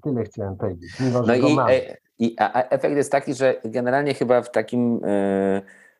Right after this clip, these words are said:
Speaker 2: p-, p-, podejściu ludzi do tematów powodzi jest to, że jak, e, jest dobry i wysoki wał, to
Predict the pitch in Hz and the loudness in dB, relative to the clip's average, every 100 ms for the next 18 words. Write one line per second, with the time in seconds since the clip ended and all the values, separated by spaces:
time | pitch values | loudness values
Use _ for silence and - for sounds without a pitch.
0 | _ 95 92 - - 104 107 120 117 - | _ -8 -8 -10 -2 0 2 -2 -2 -4
1 | 113 117 107 107 107 110 110 110 - 104 | 0 0 0 -2 -2 0 0 -2 -6 -4
2 | 104 110 107 101 - 104 92 87 - 95 | -4 -2 -2 -4 -2 -2 2 0 2 2
3 | 95 - - 95 90 87 85 82 50 101 | 0 -2 -10 0 2 4 2 0 0 0
4 | 90 - 90 117 113 107 95 98 - 104 | 0 -4 -2 0 2 0 0 -2 -2 -4
5 | - 87 87 87 92 110 117 107 98 95 | -2 -4 -4 -4 0 2 0 0 2 2
6 | 98 | 0